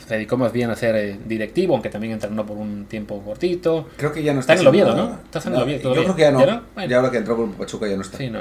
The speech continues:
Speaker 1: y así. Nos ponemos a pensar en más jugadores que han sido importantes para la selección, y solo Penacho, que le tomó un largo rato el dejar de ser auxiliar.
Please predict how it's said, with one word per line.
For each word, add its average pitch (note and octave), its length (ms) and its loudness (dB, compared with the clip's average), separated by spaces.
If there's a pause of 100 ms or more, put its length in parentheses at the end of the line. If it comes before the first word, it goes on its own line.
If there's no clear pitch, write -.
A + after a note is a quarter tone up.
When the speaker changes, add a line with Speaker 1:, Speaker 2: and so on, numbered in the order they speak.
Speaker 1:
y A2+ 80 -4
así. A2+ 340 -2 (220)
Nos C3+ 140 -4
ponemos F3+ 200 0
a E3+ 80 4
pensar C#3+ 280 6
en D#3 100 2
más D3+ 160 0
jugadores C#3 260 8
que D3+ 100 -2
han C#3 40 -2
sido D3 140 -2
importantes C3 200 -2
para A#2 120 2
la - 20 0
selección, E3 500 4 (300)
y A2 140 -6
solo B2 360 6 (320)
Penacho, A3 640 2
que G#2+ 140 -4
le G2+ 100 -4
tomó A2+ 240 0
un C#3 140 4
largo C3 360 6
rato A#2+ 380 4
el G2+ 160 -2
dejar A#2 240 -2
de B2+ 60 -2
ser A2 160 -2
auxiliar. D3+ 560 2